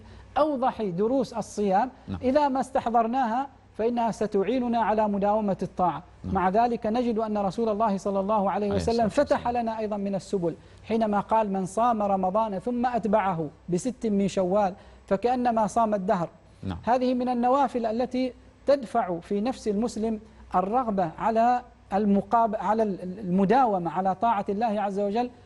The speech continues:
Speaker 1: ولو بالقليل من الأعمال، فإن الأعمال، يعني، أحب الأعمال إلى الله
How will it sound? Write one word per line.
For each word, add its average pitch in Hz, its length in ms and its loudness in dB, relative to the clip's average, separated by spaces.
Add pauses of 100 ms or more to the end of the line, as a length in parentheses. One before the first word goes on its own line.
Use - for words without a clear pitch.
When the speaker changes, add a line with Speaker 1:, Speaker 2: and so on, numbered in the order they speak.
(140)
Speaker 1:
ولو 220 300 2
بالقليل 190 800 -2
من 190 160 2
الأعمال، 165 500 -2 (180)
فإن 190 500 0 (480)
الأعمال، 202 640 0 (280)
يعني، 180 400 -4
أحب 220 320 -2
الأعمال 214 460 2
إلى 196 200 0
الله 208 260 2